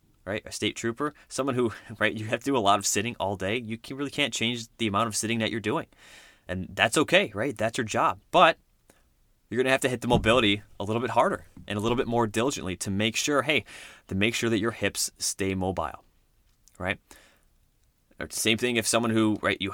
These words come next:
you're a construction worker and you have to wear steel toe boots, and, right, most steel toe boots that,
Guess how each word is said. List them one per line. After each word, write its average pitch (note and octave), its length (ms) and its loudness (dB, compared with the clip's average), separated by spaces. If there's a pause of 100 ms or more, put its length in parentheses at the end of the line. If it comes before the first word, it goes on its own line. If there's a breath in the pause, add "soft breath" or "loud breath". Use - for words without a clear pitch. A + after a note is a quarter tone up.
(140)
you're A2 160 0
a G#2+ 40 0
construction B2 420 -2
worker F#2+ 300 -4
and - 100 -14
you E2+ 60 -12
have G2+ 300 4
to G#2+ 100 0
wear G2+ 160 4
steel G#2 260 0
toe G2+ 200 0
boots, G#2+ 360 -2 (280 loud breath)
and, F2+ 440 -4
right, - 240 -12
most A#2 200 -2
steel B2+ 180 0
toe B2+ 180 4
boots A#2+ 340 4
that, G2+ 220 4